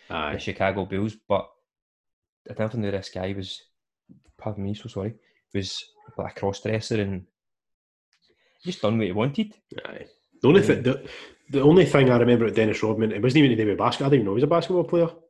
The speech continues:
Speaker 1: until whatever, but he had done a film with, uh, Jean-Claude Van Damme or something. It was a,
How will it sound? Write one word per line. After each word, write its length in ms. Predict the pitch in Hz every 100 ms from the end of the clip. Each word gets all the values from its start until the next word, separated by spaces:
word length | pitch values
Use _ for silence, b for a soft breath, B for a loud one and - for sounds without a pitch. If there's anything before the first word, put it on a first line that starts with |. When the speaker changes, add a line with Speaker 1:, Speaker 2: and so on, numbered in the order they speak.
| _ 104 -
Speaker 1:
until 280 | 107 98 101
whatever, 420 | 92 98 95 131 151 B B B _
but 240 | 107 - - _ _
he 60 | -
had 80 | 117
done 120 | 139
a 80 | 170
film 400 | - 120 160 160
with, 600 | 127 117 104 98 98 95
uh, 40 | - _ _ _ _ _ _ _ _
Jean-Claude 440 | - 101 - 107 98
Van 180 | 101 95
Damme 240 | 92 120
or 80 | 143
something. 220 | - 107
It 20 |
was 100 | 117
a, 220 | 117 101